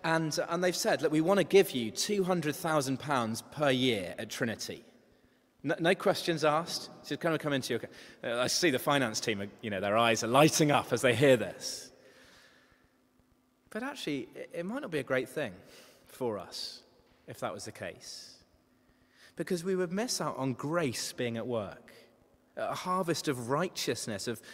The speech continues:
of personal enrichment for us personally. So can I ask you today, do you believe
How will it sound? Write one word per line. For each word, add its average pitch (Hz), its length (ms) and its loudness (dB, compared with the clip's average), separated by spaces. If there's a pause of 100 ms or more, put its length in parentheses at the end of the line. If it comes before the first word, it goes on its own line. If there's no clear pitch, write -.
(180)
of 147 200 -4
personal 180 440 -2
enrichment 156 1040 -4 (220)
for 165 200 0
us 160 140 -4
personally. 107 560 -6 (2500)
So - 160 -6
can 180 140 -4
I 180 100 -2
ask 165 220 -2
you 127 40 -4
today, 120 280 -2
do - 160 -2
you 202 160 -2
believe 135 680 -2